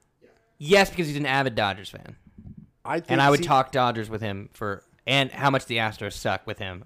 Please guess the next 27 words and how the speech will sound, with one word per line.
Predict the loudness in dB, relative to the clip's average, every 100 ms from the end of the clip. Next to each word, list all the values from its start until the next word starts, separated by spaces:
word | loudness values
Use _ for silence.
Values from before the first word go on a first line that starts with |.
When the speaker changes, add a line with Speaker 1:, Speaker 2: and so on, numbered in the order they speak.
| _
Speaker 1:
for | -10 -8 -10 -12 -20
days. | -20 -20 -20 -20 -20 _ -18 -4
Speaker 2:
Dude, | -2 -2 -6 _ _ _
I | -4 -2
fucking | 0 -2 -2 0
love | 0 0 -4
Parks | 0 0 0
and | -2
Rec. | 0 0 -4 -16
Yes, | -8 -2 -2 0
I | 2
know | 4
he's | 4 2
been | 0 0
in | 0
other | 0 0
things | 0 -4 -2
too, | 0 0 -2 _ _
Jack. | -4 2 2 2 -2 -6 -12 _ _
Speaker 1:
All | -2
I'm | 2
saying | 4 4
is, | 2
dude, | -2 0
you, | -2 -2 -8 -20 -6
that's | -4 2
like | 2 2 -4